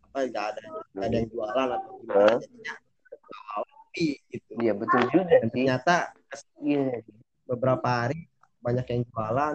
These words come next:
Speaker 1: jadi masyarakat
Speaker 2: Hmm.
Speaker 1: tahu kalau, eh, masih banyak yang jualan, jadi keluar.
Speaker 2: Nah,
Speaker 1: Eh,
Speaker 2: gitu juga.
Speaker 1: sulit.
Speaker 2: Betul, betul, betul. <laughs> Banyak, abis bingung.
Speaker 1: Nah.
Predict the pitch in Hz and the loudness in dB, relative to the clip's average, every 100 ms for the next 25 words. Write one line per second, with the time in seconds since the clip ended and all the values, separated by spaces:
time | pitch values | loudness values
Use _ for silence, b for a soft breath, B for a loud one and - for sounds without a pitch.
0 | 139 120 127 120 113 110 - - - _ | -4 -4 -2 -2 -4 -6 -6 -8 -10 _
1 | _ 98 113 131 - _ - - - 107 | _ -8 -4 -6 -8 _ -20 -20 -14 -14
2 | 110 _ _ 104 107 - _ - 117 - | -14 _ _ -8 -6 -8 _ -12 -10 -4
3 | 110 113 - 110 107 113 135 110 131 - | -2 -2 -4 -6 -4 -2 0 0 -2 -8
4 | _ _ 92 - - 113 127 117 92 - | _ _ -16 -4 0 6 10 10 8 2
5 | - - _ _ _ - 87 85 92 90 | -10 -20 _ _ _ -18 -14 -10 -6 -6
6 | - 92 90 101 95 85 - - 110 107 | -8 -14 -8 -8 -8 -10 -12 -14 -8 -6
7 | 110 _ 107 104 98 101 - 90 87 92 | -8 _ -8 -4 -2 -4 -8 -10 -10 -10
8 | 90 - - - - _ - 180 - 202 | -12 -14 -16 -16 -16 _ -8 -4 -2 -2
9 | - - - - - - - - 320 - | -6 -14 -16 -16 -18 -20 -20 -20 -20 -18
10 | 349 285 _ 359 349 330 320 320 311 302 | -16 -16 _ -20 -16 -12 -10 -10 -14 -16
11 | 285 - - _ - 240 - - - 117 | -16 -16 -20 _ -20 -18 -18 -16 -8 -6
12 | 123 - - 120 117 120 - - _ _ | -4 -6 -2 2 4 2 -2 -18 _ _
13 | _ _ _ - - | _ _ _ -2 0